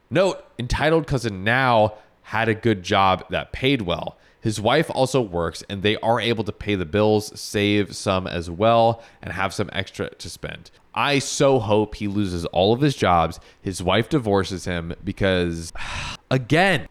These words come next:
like, you have to be evil. I'm, I'm, I don't know. I'm speechless. He and his wife and family have a comfort.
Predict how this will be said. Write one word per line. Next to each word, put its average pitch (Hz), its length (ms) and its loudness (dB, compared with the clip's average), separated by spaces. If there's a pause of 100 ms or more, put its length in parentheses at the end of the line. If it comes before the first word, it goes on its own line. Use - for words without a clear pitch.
like, 117 360 -4
you 135 140 4
have 143 260 -2
to 131 80 -14
be 120 440 -4
evil. 160 560 -2
I'm, 107 260 -2
I'm, 107 340 -2
I 104 100 0
don't 87 160 -2
know. 147 120 -10
I'm 87 200 -8
speechless. - 360 -10
He 151 260 0
and 190 80 2
his 170 160 0
wife 117 300 2
and 98 160 -8
family 90 360 -2
have 87 200 -2
a 87 40 -6
comfort. - 360 -12